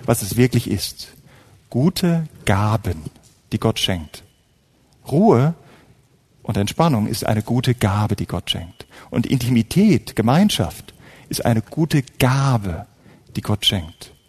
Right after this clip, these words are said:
Und Gaben sind per Definition Gaben, sind Geschenke. Niemand hat ein Recht auf ein Geschenk. Ein Geschenk empfange ich aus Gnade.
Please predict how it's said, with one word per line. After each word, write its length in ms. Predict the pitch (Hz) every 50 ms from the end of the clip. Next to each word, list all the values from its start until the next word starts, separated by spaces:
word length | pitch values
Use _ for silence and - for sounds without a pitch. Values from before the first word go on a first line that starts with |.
| _ - - - -
Und 160 | - 107 101
Gaben 400 | - 131 147 170 175 143 123 110
sind 480 | - - 123 123 143 147 - - - -
per 200 | - 135 135 131
Definition 840 | - 135 127 - 131 120 113 - - - 143 127 107 104 113 120 - - - - - - - - - - -
Gaben, 540 | - 95 92 101 101 - 95 87 78 80 - - _ _ _ _
sind 180 | - - 104 -
Geschenke. 540 | - 92 - - 113 104 104 - - 76 - - _ _ _ _ _ _ _ _ _ _ _ _
Niemand 500 | - 175 226 247 190 117 92 85 - -
hat 120 | - - -
ein 120 | - 101
Recht 460 | - 98 90 85 - - - - - - _ _ _ _ _ _ -
auf 160 | - - - -
ein 120 | 90 92
Geschenk. 440 | - - - 139 139 104 - - - - - - _ _ _ _ _ _ _ _ _ _ _ - - -
Ein 80 | -
Geschenk 480 | 85 90 - - 123 117 95 - - - _ _ _ _ - - _ _ _ -
empfange 440 | - - - - - 127 135 123 98
ich 340 | 92 98 - - - -
aus 180 | - - - -
Gnade. 540 | - 95 95 95 92 98 98 98 - 85